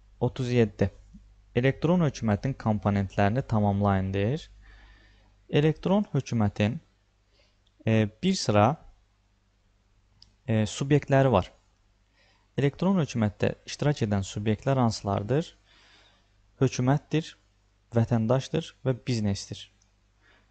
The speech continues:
Və, e, elektron hökumətin əsas komponentlərini soruşanda birincisi hökumətdən hökumətə əlaqə, daha doğrusu,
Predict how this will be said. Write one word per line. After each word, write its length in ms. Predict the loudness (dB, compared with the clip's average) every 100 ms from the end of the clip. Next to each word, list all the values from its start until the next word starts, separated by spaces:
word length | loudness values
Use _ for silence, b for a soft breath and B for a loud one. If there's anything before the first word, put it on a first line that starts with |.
| b -12
Və, 260 | 0 4 4 4 -2 _ _ b b b b b _
e, 120 | -2
elektron 640 | 2 2 2 2 2 2 2
hökumətin 480 | 0 0 0 0 -2
əsas 260 | 0 -2
komponentlərini 840 | 0 -2 0 0 -2 -2 -4 -2 -4
soruşanda 680 | 0 -2 0 0 2 4 2 0 _ _ _ _ _ _ _ -4
birincisi 560 | 0 0 -2 -2 -2 -2 -8 -4
hökumətdən 640 | -4 0 0 0 0 0
hökumətə 500 | 0 -2 -2 0 0 -2 -2
əlaqə, 480 | 0 0 0 -2 -4 _ _ _ _ -6
daha 140 | -2
doğrusu, 320 | -2 -4 -14